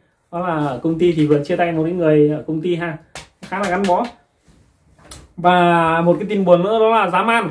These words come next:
của ngày hôm nay. Mình sẽ khá là đề cập đến những cái, mình sẽ cập nhật nha. Thời gian tới mình sẽ cập nhật những giá man, những tình hình cuộc sống của Nhật Bản hiện tại là như nào thôi. Chứ còn sẽ ít làm những clip,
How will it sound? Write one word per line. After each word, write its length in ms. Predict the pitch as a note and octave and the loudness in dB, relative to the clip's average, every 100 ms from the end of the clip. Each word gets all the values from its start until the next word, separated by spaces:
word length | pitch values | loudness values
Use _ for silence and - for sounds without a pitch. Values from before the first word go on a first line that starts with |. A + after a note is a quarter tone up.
| D3+ | -8
của 60 | D#3+ | -6
ngày 100 | E3+ | -4
hôm 120 | G#3 | -4
nay. 240 | A3 D#3 - _ _ _ _ _ _ - | -4 -6 -12 _ _ _ _ _ _ -8
Mình 200 | E3 E3 | -6 -4
sẽ 400 | G#3 G#3+ G#3+ G#3 G3 | -4 -2 -2 -2 -4
khá 340 | G3 A3+ C4 | -2 0 0
là 200 | B3+ G3 | -2 -2
đề 200 | E3 D#3+ | 0 0
cập 180 | E3 - | -2 -6
đến 120 | G3 | -8
những 160 | A3 A#3+ | -6 -2
cái, 120 | A#3+ | -2
mình 380 | B3 A3+ G#3 E3 | -2 -4 -6 -6
sẽ 80 | G#3 | -6
cập 180 | - | -4
nhật 180 | F3+ E3 | -2 -2
nha. 180 | G3+ - - | -4 -8 -10
Thời 80 | E3+ | -6
gian 360 | F3 F3+ F3 E3 | -6 -6 -6 -4
tới 140 | E3+ G3 | -2 -2
mình 140 | F#3+ | -4
sẽ 100 | A3 | -8
cập 160 | F#3 D3+ | -8 -6
nhật 140 | D3+ | -6
những 180 | F3+ F#3 | -6 -10
giá 140 | F3 F#3 | -8 -6
man, 260 | F#3+ F3 | -6 -6
những 160 | E3+ F#3+ | -8 -6
tình 140 | D#3 | -2
hình 120 | D3+ | -2
cuộc 120 | D3 - | -2 -8
sống 120 | F3+ | -8
của 60 | |
Nhật 120 | F#3+ C3 | -6 -6
Bản 120 | C3+ | -4
hiện 140 | D3+ | -4
tại 160 | D#3 E3+ | -6 -6
là 60 | |
như 140 | E3+ E3+ | -4 -2
nào 180 | E3 D3 | -2 -4
thôi. 100 | D#3+ - _ _ _ _ _ | -6 -10 _ _ _ _ _
Chứ 60 | E3+ | -8
còn 380 | D#3+ D3 C#3+ C#3+ | -2 -2 -2 -6
sẽ 120 | D3 | -8
ít 140 | G#3+ G#3+ | -8 -6
làm 160 | D#3 D3+ | -4 -4
những 160 | G3 | -4
clip, 220 | F3+ D#3 | -4 -4